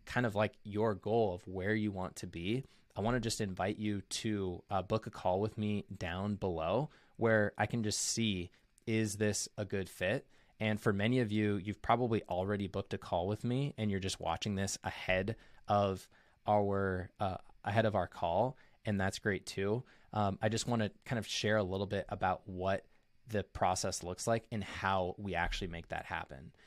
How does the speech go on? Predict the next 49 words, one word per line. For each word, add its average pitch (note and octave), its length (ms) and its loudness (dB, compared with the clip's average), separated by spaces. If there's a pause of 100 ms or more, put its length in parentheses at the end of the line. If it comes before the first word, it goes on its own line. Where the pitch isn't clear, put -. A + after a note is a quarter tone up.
(180)
So A2+ 140 2
I G#2 60 6
mentioned A2 460 2 (260)
that G#2 260 2
what G#2+ 240 0
you G#2+ 140 -2
get G2 140 0
access F2+ 440 -2
to F#2+ 420 -4 (280)
is G2 280 0
this G#2 240 0
kind - 220 -4
of F2 100 -10 (160)
process. A2+ 720 2 (140)
Um, F#2+ 220 -6
you F#2+ 60 -6
get G2 120 -2
access F#2 420 -2
to - 100 -10
me G2 180 -2
as F#2 180 -6
your F2 80 -6
coach. A#2 480 -2
You G#2+ 60 -14
get F#2 120 -4
access F2+ 380 -2
to - 160 -10
all G2 220 2
of G2 60 -4
my F2+ 200 -6
tools A#2 500 0
and F#2 80 -10
my - 100 -14
habits, A2+ 640 0 (280)
or A2+ 200 2 (180)
all A2+ 160 8
of G#2+ 80 2
my G2+ 140 -2
tools A#2+ 640 2 (340)
and, G2 580 0
um, F2+ 420 -4 (140)
like, F#2 140 -4
habit G#2 360 6
trackers G2 720 2
and F2 120 -6
systems G2+ 580 -2
that F#2 120 -2
I F#2 120 4
use, F#2+ 460 -2